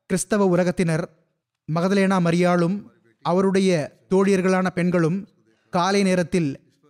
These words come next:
எதிரிடமிருந்து ஒளிந்து ஈசா மசீஹின் கபரை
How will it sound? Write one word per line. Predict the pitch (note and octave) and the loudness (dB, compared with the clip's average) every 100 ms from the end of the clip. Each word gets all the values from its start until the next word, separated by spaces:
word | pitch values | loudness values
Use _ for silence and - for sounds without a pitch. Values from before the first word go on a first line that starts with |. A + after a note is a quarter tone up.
| E3 | -6
எதிரிடமிருந்து | D#3 F3 G3 F#3 F3+ F3+ F#3 F#3+ G3+ _ _ | -2 0 0 0 0 0 2 0 -2 _ _
ஒளிந்து | E3+ F3 G3 G3 F#3+ G#3 - _ F3 | -2 0 2 0 0 -2 -6 _ -4
ஈசா | G3 - G#3+ | -4 0 0
மசீஹின் | F#3+ - F#3+ F#3+ G3+ - | 0 0 0 0 -4 -4
கபரை | F3 F#3 G3 | -2 0 -2